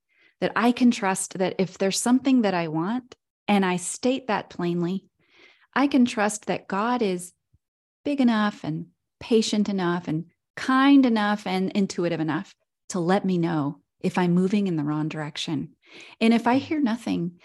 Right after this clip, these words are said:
Speaker 1: then there is a way in which I can just continue doing my next right thing that I deeply want to do. And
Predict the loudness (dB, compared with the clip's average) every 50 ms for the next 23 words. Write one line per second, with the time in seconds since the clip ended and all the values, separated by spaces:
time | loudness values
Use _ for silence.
0 | -20 -20 -12 -4 0 2 2 2 2 0 0 2 2 2 4 2 0 0 -2 -2
1 | -4 -6 -4 -2 -2 0 2 2 4 4 2 2 -2 -4 -4 -4 -4 -2 0 2
2 | 2 2 2 2 -2 -4 -6 -6 0 2 2 2 2 2 2 4 4 4 4 2
3 | 2 2 2 2 0 0 0 -2 -2 -4 -6 -8 -10 -8 -6 -4 -4 -4 -4 -4
4 | -4 -2 -2 -2 -4 -6 _ _ _ _ _ _ _ _ -2 0 0 2 2 0
5 | -2 -4 -6 -10 -6 0 2 2 2 2 0 0 0 2 2 2 0 0 0 -2
6 | -4 -6 -6 -4 -2 0 0 2 2 0 0 -2 -4 -8 -12 _ _ _ _ _
7 | _ _ _ _ _ _ _ _ 0 0 0 0